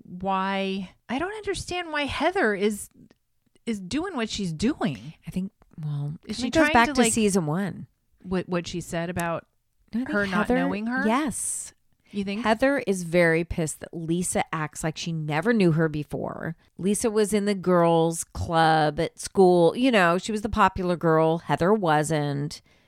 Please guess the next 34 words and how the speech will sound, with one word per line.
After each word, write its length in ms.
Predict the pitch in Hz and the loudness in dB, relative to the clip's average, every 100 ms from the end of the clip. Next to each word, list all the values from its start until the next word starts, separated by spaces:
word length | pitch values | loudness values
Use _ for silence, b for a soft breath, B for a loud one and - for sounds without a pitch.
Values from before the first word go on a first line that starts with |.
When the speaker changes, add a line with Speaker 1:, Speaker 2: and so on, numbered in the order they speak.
| _ - | _ -4
Speaker 2:
I 60 | |
think 180 | 269 349 | -2 -4
she's 200 | - 311 | -10 -8
a 40 | 320 | -6
little 160 | 330 | -6
jealous. 600 | 294 269 294 349 139 - - | -4 -6 -4 -4 -4 -8 -8
I 80 | 233 | -6
do 240 | 202 370 | 2 2
Speaker 1:
Hmm. 80 | 440 | 2
Speaker 2:
think 200 | 147 - - | -4 -12 0
that. 560 | 349 247 185 143 - - _ _ - | 2 2 0 -2 -8 -16 _ _ -2
Speaker 1:
I 120 | 196 | 0
don't 80 | 185 | 2
Speaker 2:
People 60 | 427 | 0
are 40 | |
Speaker 1:
know. 40 | 415 | 2
Speaker 2:
saying 300 | 403 330 202 | 2 2 0
that, 320 | 147 151 220 | 0 -2 -4
and 120 | - 262 | -4 -4
I 100 | 262 - | -4 -8
kinda 320 | - 381 427 | -4 -2 -2
believe 280 | 392 359 381 - - | -2 -4 -8 -6 -4
it. 280 | - - | -2 -2
Speaker 1:
Heather's 440 | 262 302 339 330 - | 0 0 0 -2 -4
just 180 | 254 208 | -8 -4
annoying 420 | 208 202 190 196 | -4 -4 -6 -6
because 220 | 196 208 | -6 -6
she's 220 | 202 196 | -6 -8
all 200 | - 208 | -4 -2
over 220 | 220 202 | -2 -2
the 100 | 196 | -4
place 440 | 180 - 165 165 - | -4 -2 0 0 0
with 180 | 165 - | -2 -2
her 400 | 175 170 160 | -2 0 -2